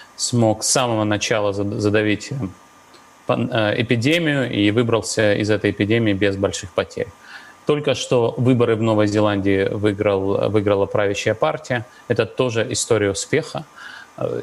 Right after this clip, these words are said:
и с точки зрения пандемии, и с точки зрения экономики. Но в целом все западные страны делают примерно одно и то же. Они поддерживают граждан, поддерживают людей, которые, а, оказываются на улице, поддерживают малый бизнес, который вынужден закрываться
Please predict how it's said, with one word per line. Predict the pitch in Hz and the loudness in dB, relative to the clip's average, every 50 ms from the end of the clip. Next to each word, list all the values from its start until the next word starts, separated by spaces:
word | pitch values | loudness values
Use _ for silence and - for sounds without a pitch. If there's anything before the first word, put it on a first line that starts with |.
| - - - | -10 -6 0
и | - 139 | 0 0
с | 127 - | 0 0
точки | - 131 123 123 123 117 - - - | 0 0 0 0 -2 -4 -4 -2 -2
зрения | 110 110 110 113 107 104 104 104 101 | 0 0 2 0 0 2 0 0 0
пандемии, | 98 - 107 104 107 113 120 123 113 | 0 -2 -2 0 0 0 0 0 -2
и | 107 | -2
с | - - | -4 -4
точки | - 101 - - - 104 | -4 -4 -4 -6 -8 -2
зрения | 101 104 101 98 95 98 98 | 0 0 0 0 0 -2 -4
экономики. | - - 98 95 92 92 95 - - - - | -4 -4 -4 -4 -4 -6 -8 -10 -10 -8 -2
Но | 131 135 139 | -2 -2 -2
в | - | -2
целом | - - 226 220 202 180 156 - - - - | 0 0 2 2 2 0 -2 -4 -10 -20 -12
все | - - - 208 | -6 0 0 2
западные | 180 180 147 - 143 131 127 123 | 2 2 2 2 0 0 2 0
страны | 120 - - 156 156 139 123 | 0 0 0 0 0 0 0
делают | 113 110 117 110 107 - | 2 2 4 4 2 0
примерно | - 117 117 113 110 107 104 104 101 | 0 0 0 2 0 0 0 0 0
одно | 98 98 101 98 98 | 0 0 0 0 0
и | 90 | -2
то | - - 92 | -2 -2 -2
же. | 85 - - - - - - - - - - | -2 -4 -10 -14 -16 -20 -20 -20 -20 -8 -6
Они | 123 117 120 123 120 117 117 - - - | -4 -4 -2 -2 -2 -2 -4 -6 -12 -4
поддерживают | - 135 127 117 110 135 131 110 107 113 107 107 107 | -2 -2 -2 0 0 0 0 0 2 2 2 2 2
граждан, | 110 151 185 190 165 165 170 165 151 147 - - - - - - - - - | 2 0 0 0 -2 -2 -4 -4 -4 -6 -10 -16 -20 -20 -20 -20 -20 -4 -4
поддерживают | 123 120 113 113 131 117 110 113 113 110 - | -2 -2 0 0 0 0 2 0 0 2 2
людей, | 113 113 107 110 107 | 0 2 2 2 0
которые, | - 110 104 - 110 104 104 104 104 - | 0 -2 0 2 2 2 2 2 2 0
а, | - 131 123 123 120 120 123 | -2 -2 -2 -2 0 0 -2
оказываются | 117 - 120 113 104 113 107 107 101 - - - | -2 0 -2 -2 0 0 -2 -2 -2 -2 -4 -2
на | 107 113 123 | 0 2 2
улице, | 139 160 170 160 147 143 - - | 2 2 2 2 0 0 -2 -6
поддерживают | 113 - 120 120 123 156 127 110 107 101 | -2 -2 -2 0 0 0 0 0 -4 -2
малый | - 107 101 101 101 | 0 0 2 2 2
бизнес, | 107 131 156 151 156 151 143 - | 2 0 0 0 0 -2 -2 0
который | - 131 120 - 131 123 123 | -2 -2 2 2 2 2 2
вынужден | 113 120 117 117 107 110 110 | 2 2 2 2 2 0 0
закрываться | 104 113 110 - - 127 113 117 113 113 - - 113 101 | 0 0 -2 0 0 0 2 2 0 -2 -2 -4 -4 -4